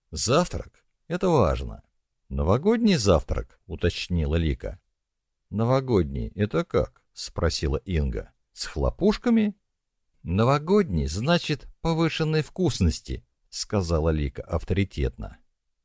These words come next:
«Давай, Снежная, валяй», улыбнулась Натка. «Пусть будет повышенной». Лика убежала на кухню. Натка села на чью-то раскладушку, закурила. Девчонки суетились перед зеркалом,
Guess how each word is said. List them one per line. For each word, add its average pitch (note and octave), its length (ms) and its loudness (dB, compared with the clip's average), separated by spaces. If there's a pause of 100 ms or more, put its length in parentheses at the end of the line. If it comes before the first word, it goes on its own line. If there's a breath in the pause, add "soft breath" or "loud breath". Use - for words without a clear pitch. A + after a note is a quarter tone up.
(200)
«Давай, B2 640 0
Снежная, E2 800 0 (100)
валяй», C3+ 720 0 (160)
улыбнулась D#2+ 720 0
Натка. D2+ 420 -2 (440)
«Пусть G3+ 340 0
будет A2 540 0
повышенной». D2 840 0 (680)
Лика E3 360 -4
убежала F#2+ 680 2
на E2 180 0
кухню. B1 680 -12 (480)
Натка G2 440 2
села F2+ 540 2
на F#2 120 4
чью-то F2+ 400 0
раскладушку, A2 920 0
закурила. D2+ 840 -2 (640)
Девчонки C#3 560 -2
суетились D2 760 -2
перед D#2+ 300 -2
зеркалом, A2+ 680 -2